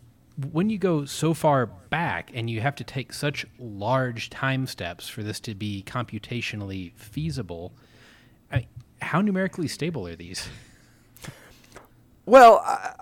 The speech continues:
Speaker 2: I'll, I'll, I'll, I'll, I'll turn you back right there. The good news is that we don't actually try to model to some ext-, I mean, there's, there are some ways that we, we do this, but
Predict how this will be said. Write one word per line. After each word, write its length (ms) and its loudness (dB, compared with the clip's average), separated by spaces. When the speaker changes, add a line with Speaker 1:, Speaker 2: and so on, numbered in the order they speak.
Speaker 2:
I'll, 340 10
I'll, 240 12
I'll, 260 10
I'll, 300 8
I'll 100 8
turn 240 4
you 80 6
back 300 8
right 280 8
there. 360 8
The 60 2
good 340 6
news 320 8
is 180 4
that 200 8
we 140 2
don't 400 6
actually 480 6
try 400 8
to 640 0
model 840 8
to 140 2
some 460 6
ext-, 340 2
I 60 4
mean, 160 6
there's, 320 6
there 260 6
are 180 10
some 320 4
ways 380 6
that 140 0
we, 320 2
we 200 -2
do 200 -2
this, 280 0
but 320 4